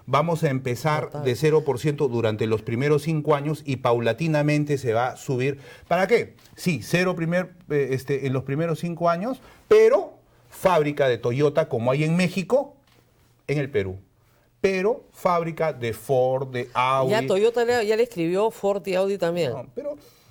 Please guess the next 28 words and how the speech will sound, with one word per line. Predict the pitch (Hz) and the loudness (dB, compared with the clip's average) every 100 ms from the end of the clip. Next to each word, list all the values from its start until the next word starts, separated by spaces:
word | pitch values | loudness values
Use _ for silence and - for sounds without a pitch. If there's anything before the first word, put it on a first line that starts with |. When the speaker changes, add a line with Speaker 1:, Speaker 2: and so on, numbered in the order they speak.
| - - _ | -20 -20 _
Speaker 1:
yo | - 160 | -8 -2
le | 214 | 0
pido | 208 208 | 2 0
que | 196 | 0
no | 175 180 | -4 -4
caricaturice | 196 185 - 127 - 131 147 | -2 -2 -2 -4 -2 -2 0
Speaker 2:
<laughs> | |
Es | - | 0
que | 330 370 | 0 0
Speaker 1:
el, | 370 | 2
este, | 339 359 | 2 0
Speaker 2:
ridículo. | 370 160 185 220 | 0 0 2 2
Speaker 1:
no, | 143 | 2
ridículo | 151 165 226 302 269 | 0 0 -2 -2 2
es | 233 | 4
lo | 240 202 | 4 2
que, | 151 | 0
lo | 131 131 | 0 0
que | 123 | 0
usted | 123 117 - - 202 | -2 -4 -10 -2 0
menciona | 190 185 170 170 180 175 196 | 0 -2 -2 -2 -2 -2 -4
cuando | 151 127 139 | -2 -2 -2
uno | 165 175 160 | -4 -4 -4
le | 131 120 | -2 0
argumenta | 117 117 120 135 165 165 185 | 0 -2 -4 -4 -6 -4 -4
y | 143 | 0
le | 107 | 0
esgrime | 113 131 160 165 175 156 | 0 -4 -4 -6 -8 -10